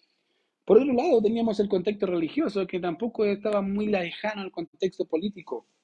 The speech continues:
De hecho, si ven el texto en el verso dos, en el segundo versículo del capítulo tres, Lucas, ah, de la esfera política va a pasar a la parte religiosa, en donde es,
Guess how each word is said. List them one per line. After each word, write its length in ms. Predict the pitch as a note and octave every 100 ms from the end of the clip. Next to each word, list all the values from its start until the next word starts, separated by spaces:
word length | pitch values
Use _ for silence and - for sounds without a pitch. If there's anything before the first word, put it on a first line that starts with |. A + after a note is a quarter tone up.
| _
De 200 | A#2 E3+
hecho, 300 | D#3 D3 D3
si 120 | -
ven 140 | C3+ C#3+
el 160 | B2+
texto 340 | - - - C3+
en 60 |
el 100 | C3
verso 280 | D3+ D3 C#3
dos, 380 | C#3 D#3+ E3 - - _ _ _ _ _ _ _ _
en 120 | - D3+
el 60 |
segundo 360 | C3 C3+ E3+ D#3+
versículo 400 | C#3 - E3+ D3+
del 100 | C#3
capítulo 460 | C3+ D3 C#3 C3+
tres, 240 | B2+ F#3 E3
Lucas, 480 | F#3+ G3+ F#3+ F#3 - _ _ _ _
ah, 580 | C3+ C3+ C3 B2 A#2 A2+ -
de 220 | A#2 C#3
la 100 | C3
esfera 360 | - F#3+ F#3
política 600 | D#3+ D#3 A3 F#3 D#3+ F3 F#3
va 140 | D#3
a 40 |
pasar 360 | D#3 D3 E3 D#3+
a 100 | C#3+
la 120 | C#3
parte 340 | C#3 D#3+ D3+ D3
religiosa, 680 | C3+ B2+ - A#3 F3+ B2+ - _ _ _ _ _ -
en 120 | D3+
donde 360 | F#3 F#3 F#3 F3
es, 220 | -